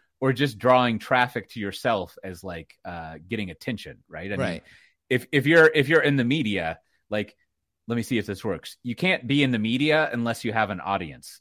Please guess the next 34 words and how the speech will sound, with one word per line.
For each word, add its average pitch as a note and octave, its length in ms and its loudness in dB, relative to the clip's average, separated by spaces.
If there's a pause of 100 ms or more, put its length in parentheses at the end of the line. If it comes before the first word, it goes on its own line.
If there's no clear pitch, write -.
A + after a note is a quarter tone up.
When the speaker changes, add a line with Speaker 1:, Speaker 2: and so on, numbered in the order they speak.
Speaker 1:
Otherwise, A#2 360 0
Speaker 2:
Right. - 80 -6
Speaker 1:
you're G#2 100 -6
just G#2 160 -8
an G#2+ 100 -6
insane G2+ 400 -2
person F#2+ 300 -6
talking F#2 320 -8
to D#2 60 -14
yourself, - 560 -14 (140)
Speaker 2:
So - 180 0
Speaker 1:
right? F3+ 60 6
Speaker 2:
maybe A3+ 100 2
we D#4+ 80 0
should - 60 -4
Speaker 1:
So, B2 100 2
Speaker 2:
say G#2+ 60 2
Speaker 1:
like G2+ 80 0
Speaker 2:
it - 20 -6
this D#3 160 -2
way, D#3 120 2
though. G2 300 0
I F2+ 80 -4
think C#3 200 -6
we C#3+ 60 -2
should D3+ 120 -2
look C3+ 120 -2
at A#2+ 60 2
it G#2 80 -2
this G#2+ 160 -6
way E2+ 140 -4
and F#2+ 100 -6
say, A2+ 160 -2
like, F2+ 380 -6